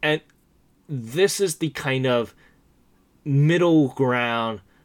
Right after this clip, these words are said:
that actually really does work, and Mascara really proves that point that, you know, with the right, I guess, composition or composer,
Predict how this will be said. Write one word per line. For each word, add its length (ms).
that 340
actually 320
really 380
does 280
work, 220
and 160
Mascara 420
really 340
proves 480
that 200
point 240
that, 200
you 120
know, 240
with 360
the 160
right, 680
I 100
guess, 400
composition 680
or 280
composer, 1000